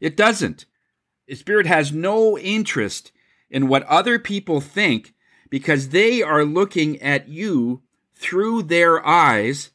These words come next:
that has to go through so many filters.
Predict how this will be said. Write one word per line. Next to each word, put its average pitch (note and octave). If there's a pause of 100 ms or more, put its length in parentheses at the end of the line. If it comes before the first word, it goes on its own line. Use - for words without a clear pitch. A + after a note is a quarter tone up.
(380)
that C3
has E3+
to E3+
go D#3+
through D3+
so G3
many G3
filters. D#3+